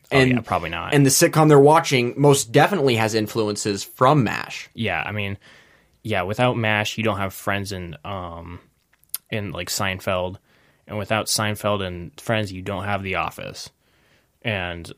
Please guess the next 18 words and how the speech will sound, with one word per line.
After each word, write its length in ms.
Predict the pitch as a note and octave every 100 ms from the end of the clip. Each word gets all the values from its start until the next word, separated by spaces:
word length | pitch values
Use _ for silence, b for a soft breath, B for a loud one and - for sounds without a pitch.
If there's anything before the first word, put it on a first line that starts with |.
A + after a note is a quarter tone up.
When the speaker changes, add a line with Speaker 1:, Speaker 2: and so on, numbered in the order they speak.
| _ _
Speaker 1:
literally 480 | G#2+ G#2+ A2 G#2 -
anything 340 | G2 G2+ A2
past 340 | F#2+ E2+ E2 -
The 140 | D2+
Office, 500 | - D#2 - - - - -
because 240 | B2 G2+ -
The 100 | G2+
Office 280 | F#2 F#2+ F#2+
is 100 | F#2+
kind 160 | G2+
of 60 | F#2
that 160 | F2+ -
stepping 400 | - G2 G2+ G2
stone 260 | - G#2
for 180 | G#2 A2+
the 140 | G#2
new 140 | A2+ C#3
generation. 640 | G#2 - - - - -